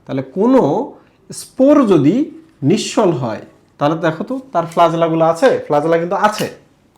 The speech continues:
ফ্লাজেলা আছে। ফ্লাজেলা থাকা অবস্থায় কি সে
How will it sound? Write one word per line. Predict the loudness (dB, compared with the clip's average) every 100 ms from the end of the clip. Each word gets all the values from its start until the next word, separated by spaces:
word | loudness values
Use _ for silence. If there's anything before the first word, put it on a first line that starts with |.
| _ -6
ফ্লাজেলা | -4 -2 -2 -2 -6 -16 _ _ _ _ _
আছে। | 0 0 0 -10 -12 _ _ _ -2
ফ্লাজেলা | 2 4 4 2
থাকা | 2 2
অবস্থায় | 0 0 -4
কি | -4
সে | -4 -4